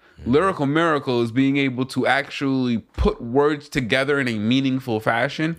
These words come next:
Speaker 1: Yeah.
Speaker 2: while delivering them skillfully. So Lyrical Miracle might not even be fast. Lyrical Miracle, like, that's, that, that's what Freddie Gibbs is. 'Cause this nigga Freddie Gibbs' cadence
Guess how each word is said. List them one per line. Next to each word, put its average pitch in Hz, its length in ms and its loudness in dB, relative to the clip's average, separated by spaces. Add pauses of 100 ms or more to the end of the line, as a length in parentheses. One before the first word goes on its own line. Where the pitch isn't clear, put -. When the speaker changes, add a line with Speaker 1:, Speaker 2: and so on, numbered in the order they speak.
(260)
Speaker 1:
Yeah. 104 60 -2
Speaker 2:
while 131 320 2
delivering 135 840 0
them 120 180 0
skillfully. 120 760 -4 (1040)
So - 100 2
Lyrical 165 400 2
Miracle 175 400 0
might 147 160 0
not 147 180 0
even 131 200 -2
be 104 100 -4
fast. - 640 -4 (760)
Lyrical 165 320 2
Miracle, 165 400 0
like, 127 240 0
that's, 151 160 0
that, 147 180 0
that's 151 220 -2
what 135 380 -2
Freddie 143 240 0
Gibbs 107 340 -2
is. 82 240 -10 (400)
'Cause 139 180 2
this 151 160 -4
nigga 175 220 0
Freddie 156 280 0
Gibbs' 143 440 -2
cadence 131 640 -2